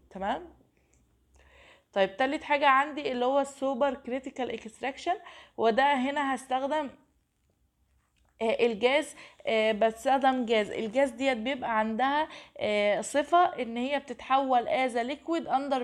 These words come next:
pressure. طيب، انا حطيت بريشر فهي بتبقى ليكويد، هو السولفنت بتاعي ليكويد under pressure. هشيل بعد ما اخلص عملية الاكستراكشن، هشيل البريشر، يقوم ايه؟ الليكويد اللي هو الجاز ده يتح-، ي-، ال-، السولفنت يتحول لجاز فيطير.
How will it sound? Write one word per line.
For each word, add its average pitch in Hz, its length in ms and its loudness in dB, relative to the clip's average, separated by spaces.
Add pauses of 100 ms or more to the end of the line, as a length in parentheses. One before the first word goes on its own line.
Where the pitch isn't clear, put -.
pressure. 220 360 -4 (360)
طيب، 226 220 2
انا 277 240 0
حطيت 247 400 -2
بريشر 277 440 0
فهي 262 340 -2
بتبقى 262 300 -2
ليكويد، 269 360 -4
هو 247 140 -2
السولفنت 247 480 -8
بتاعي 262 320 -2
ليكويد 302 540 -2
under 247 360 -2 (100)
pressure. 220 320 -2 (260)
هشيل 269 560 0
بعد 285 240 4
ما 277 120 -6
اخلص 277 380 -2
عملية 247 360 -4
الاكستراكشن، 294 720 -8
هشيل 269 340 -6
البريشر، 285 540 0 (280)
يقوم 269 320 0
ايه؟ 269 180 -2 (260)
الليكويد 262 540 -2
اللي 226 280 -2
هو 277 120 4
الجاز 262 320 0
ده 262 240 -2
يتح-، 262 200 -6
ي-، 214 380 -6
ال-، 214 200 -8
السولفنت 254 580 -2
يتحول 269 420 -2
لجاز 254 260 -4
فيطير. 240 800 -4